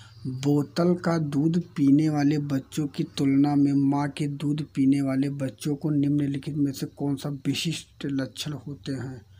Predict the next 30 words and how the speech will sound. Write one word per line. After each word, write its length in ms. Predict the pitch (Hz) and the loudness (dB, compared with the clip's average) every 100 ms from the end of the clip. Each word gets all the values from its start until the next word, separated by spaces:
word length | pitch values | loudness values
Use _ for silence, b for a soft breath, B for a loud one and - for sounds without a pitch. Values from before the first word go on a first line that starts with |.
| b b - | b b -8
तो 80 | 156 | -8
पहले 460 | - 139 151 165 | -4 -4 0 0
बात 320 | 165 147 143 147 | 0 -2 -4 -2
हम 120 | 139 | -4
बता 260 | - 139 | -2 -6
दें 240 | 139 175 208 - b b b - | -2 -2 -2 -6 b b b -4
कि 460 | 185 196 214 214 - - - - - | 2 4 4 0 -8 -20 -20 -20 -8
वह 140 | 160 151 - - | -6 -6 -8 -2
कम 160 | 190 | 2
मोटा 520 | 190 190 175 147 - 151 | 4 6 4 2 0 0
होगा, 380 | 151 151 160 | 0 0 0
ये 160 | 156 156 | 2 2
हंड्रेड 340 | 135 135 139 | 4 4 4
परसेंट 540 | 135 151 143 147 151 143 | 0 -6 -4 -2 -2 -4
है। 260 | 143 b b b - | -8 b b b -4
उसमें 680 | 185 185 - 196 190 185 185 | 0 0 0 2 6 8 8
रोगों 420 | 170 160 156 175 165 | 6 2 2 0 0
की 100 | 170 | -4
प्रतिरोध 580 | - 156 - 156 160 | -4 -4 -2 0 0
करने 360 | - 160 156 151 | 0 -2 0 0
की 140 | 151 | -2
क्षमता 420 | 156 - 147 139 160 | -6 -4 -6 -4 -8
अधिक 440 | - 135 143 143 | -8 -8 -6 -6
होती 360 | 147 139 156 143 | -8 -6 -6 -4
है, 240 | 160 175 b b b - | -6 -10 b b b -8
उसमें 580 | 156 170 175 185 208 - _ - | -4 0 2 2 2 -8 _ -10
उसे 220 | 151 190 | 0 2
विटामिन 580 | 165 160 160 156 170 170 | 4 2 0 2 4 4
एवं 180 | 170 | 2
प्रोटीन 500 | 175 165 147 180 180 | 0 -2 0 0 -2